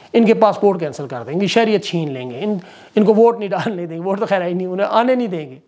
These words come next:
जुल्म और जबर का ये दौर, ये पहली दफ़ा नहीं है, ना ये आखिरी दफ़ा है। लोग डटे हुए हैं और ख़ामोशी से लावा अंदर पक रहे हैं। देखिए, पार्लियामेंट में, सेनेट में, अक़वाम मुत्तहिदा में, इंसानी हकूक़ की तंजीमों में ये लोग अपने हालात बता रहे हैं।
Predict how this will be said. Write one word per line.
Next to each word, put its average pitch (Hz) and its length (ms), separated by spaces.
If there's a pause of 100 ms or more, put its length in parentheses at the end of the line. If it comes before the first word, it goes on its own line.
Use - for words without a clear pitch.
जुल्म 311 300
और 285 100
जबर 254 240
का 269 80
ये 214 140
दौर, 160 360
ये 269 120
पहली 349 240
दफ़ा 277 240
नहीं 302 160
है, 190 60
ना 226 120
ये 240 100
आखिरी 190 260
दफ़ा 131 160
है। - 60 (640)
लोग 202 320
डटे 160 300
हुए 226 200
हैं 254 200 (420)
और 175 80
ख़ामोशी 180 580
से 208 200
लावा 156 320
अंदर 139 200
पक 127 260
रहे 135 100
हैं। - 100 (1000)
देखिए, 180 180
पार्लियामेंट 214 600
में, 185 120
सेनेट 202 380
में, 180 140
अक़वाम 202 320
मुत्तहिदा 180 440
में, 175 100
इंसानी 190 320
हकूक़ 196 220
की 202 80
तंजीमों 180 460
में 175 100
ये 202 80
लोग 208 200
अपने 208 200
हालात 180 440
बता 170 340
रहे 151 120
हैं। 127 120